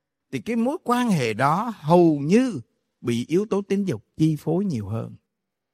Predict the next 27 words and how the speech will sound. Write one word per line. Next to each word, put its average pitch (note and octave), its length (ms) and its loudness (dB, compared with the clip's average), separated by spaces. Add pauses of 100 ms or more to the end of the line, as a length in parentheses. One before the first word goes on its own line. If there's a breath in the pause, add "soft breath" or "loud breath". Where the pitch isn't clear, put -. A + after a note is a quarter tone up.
(120)
Những E3 200 0
cái C4+ 80 0
điều G#3+ 180 8
mà F3+ 160 2
chi A#3 260 -2
phối B3+ 240 -2
nhau A#3 340 2
á, B3 140 -2 (160)
không B3 360 -2
phải D3 400 0
là B2+ 760 2
những C3 260 0
nhu G3+ 220 2
cầu B2 380 -2
của G#2 100 -8
nhau, C3+ 340 -8 (840)
không A#3+ 160 -4
phải G3 120 -2
những G3+ 200 -4
nhu A#3+ 180 0
cầu C#3+ 380 0
chi F3+ 160 -2
phối, G#3 380 -4 (340)
không A#3+ 180 0
phải E3+ 120 0
cái A#3 120 -6
cách C#4 220 -6